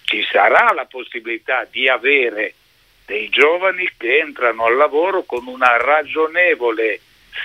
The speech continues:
stabilità e continuità lavorativa, che dia loro una certezza, la possibilità di farsi una famiglia, il mutuo e tutto il resto. Qui bisogna intervenire e qui siamo deboli, anche la sinistra è stata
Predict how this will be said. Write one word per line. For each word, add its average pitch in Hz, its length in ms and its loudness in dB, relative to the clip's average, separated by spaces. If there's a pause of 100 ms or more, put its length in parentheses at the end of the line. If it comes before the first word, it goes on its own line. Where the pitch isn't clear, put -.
(160)
stabilità 147 760 0
e - 120 0
continuità 117 760 -2
lavorativa, 110 720 -2 (280)
che 113 140 4
dia 131 220 4
loro 143 280 2
una 107 180 -2
certezza, 165 800 0
la 131 140 -2
possibilità 113 600 -2
di 110 100 0
farsi 113 360 -2
una 110 160 0
famiglia, 151 540 0
il 117 100 -2
mutuo 170 360 -4 (220)
e 143 140 2
tutto 123 280 0
il 113 60 4
resto. 104 420 -2 (360)
Qui 277 280 2
bisogna 123 380 0
intervenire 92 800 -6 (240)
e 147 160 4
qui 254 260 0
siamo 196 300 -4
deboli, 107 500 -8 (120)
anche 240 560 -2
la 120 200 -4
sinistra 170 720 -10
è 120 220 -4
stata 110 560 -2